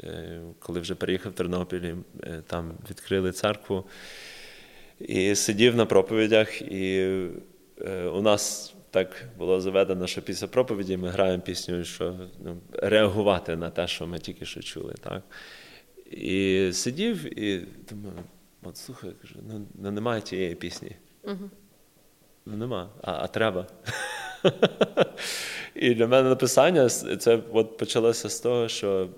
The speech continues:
Speaker 1: ну, просто потрібні нові пісні, і навіть немає англійської, щоб їх перекласти. Тобто, ем,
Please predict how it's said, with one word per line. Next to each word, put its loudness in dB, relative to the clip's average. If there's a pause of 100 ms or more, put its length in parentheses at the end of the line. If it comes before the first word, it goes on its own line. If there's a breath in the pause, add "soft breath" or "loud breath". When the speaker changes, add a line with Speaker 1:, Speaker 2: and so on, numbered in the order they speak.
(200)
Speaker 1:
ну, -4
просто -6
потрібні -2
нові -4
пісні, -10
і -2
навіть 0
немає 2
англійської, -2
щоб -6
їх -10
перекласти. -4 (260)
Тобто, -18 (880 loud breath)
ем, -4